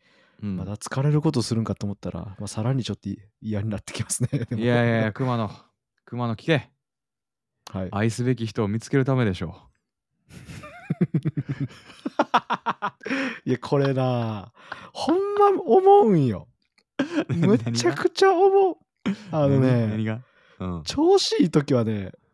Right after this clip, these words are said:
Speaker 1: うん。
Speaker 2: 何でもそういうとこからね、こう、やる気ってみなぎってくんのね。
Speaker 1: はいはいはいはい。
Speaker 2: あの、僕それこそジムで今ずっとツイートしてて、
Speaker 1: うん。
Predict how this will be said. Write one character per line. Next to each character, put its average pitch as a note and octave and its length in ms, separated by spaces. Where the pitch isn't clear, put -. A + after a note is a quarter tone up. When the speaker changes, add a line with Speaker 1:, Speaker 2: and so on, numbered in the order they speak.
Speaker 1:
う - 60
ん。 - 20
Speaker 2:
何 G3 260
で G#4 120
も D3 240
そ - 520
う D#3+ 60
い D#3+ 60
う D#3 60
と D#3 100
こ C3 180
か A2 100
ら G2 120
ね、 G2 140
こ G2+ 300
う、 - 40
や A#2+ 100
る B2 120
気 B2 100
っ - 20
て - 120
み A#2+ 100
な B2+ 100
ぎ B2 80
っ - 20
て - 160
く G#2+ 140
ん G#2 60
の F2 100
ね。 A#2+ 200
Speaker 1:
は A2 200
い G2+ 60
は G2 120
い - 20
は F#2 60
い - 20
は G2 80
い。 - 20
Speaker 2:
あ A#2 60
の、 A#2+ 80
僕 C#3+ 220
そ D#3 100
れ D#3+ 80
こ D3+ 100
そ B2+ 220
ジ C3 180
ム B2 120
で A2 100
今 A2 160
ず A2+ 140
っ A#2 40
と A2 120
ツ - 160
イ A#2+ 60
ー - 20
ト A#2 120
し - 80
て A#2 140
て、 A#2 380
Speaker 1:
う G#2 60
ん。 F#2 160